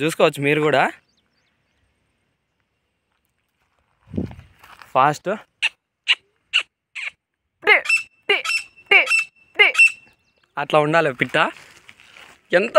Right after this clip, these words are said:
ఫాస్ట్గా పడిపోయినాయంటే ఈరోజు నేనే నమ్మలేకపోతున్నా. తొందరగా వచ్చి పడిపోయినాయి, రెండు జత వచ్చినాయి, జత పడిపోయినాయి. కిక్కెలకే కానుకుంటూ వచ్చినాయి, ఒకటే కొత్తకే పడిపోయినాయి, జత పడిపోయినాయి. అంటే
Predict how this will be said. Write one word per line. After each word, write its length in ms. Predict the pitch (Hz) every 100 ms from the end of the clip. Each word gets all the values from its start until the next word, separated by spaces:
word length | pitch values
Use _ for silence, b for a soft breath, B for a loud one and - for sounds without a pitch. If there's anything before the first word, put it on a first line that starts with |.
| 285
ఫాస్ట్గా 360 | - 196 226 247
పడిపోయినాయంటే 600 | 220 208 196 190 190 254 220
ఈరోజు 340 | 175 190 226 214 185 156 143 127 120 B B -
నేనే 260 | 160 208 226
నమ్మలేకపోతున్నా. 680 | 185 180 196 180 165 147 147 226 - _ _ _ _ _ _ _ _ _ _ _ _ _ _ _ _ _ _ 165
తొందరగా 360 | 165 202 220 220
వచ్చి 120 | 170
పడిపోయినాయి, 420 | 165 143 143 160 269 160
రెండు 200 | 170 190 147
జత 140 | 147 185 175
వచ్చినాయి, 280 | - 185 160
జత 140 | 139 175
పడిపోయినాయి. 440 | 175 143 131 123 202 - _ _ _ _ _ _ _ _ _ _ _
కిక్కెలకే 460 | - - 202 208 208 185
కానుకుంటూ 380 | 190 180 185 185
వచ్చినాయి, 260 | 170 190 247 247
ఒకటే 220 | 202 190 -
కొత్తకే 260 | 165 170 233
పడిపోయినాయి, 400 | 139 123 117 101 - _ _ -
జత 140 | 139 170
పడిపోయినాయి. 400 | 151 123 120 104 - _ -
అంటే 140 | 151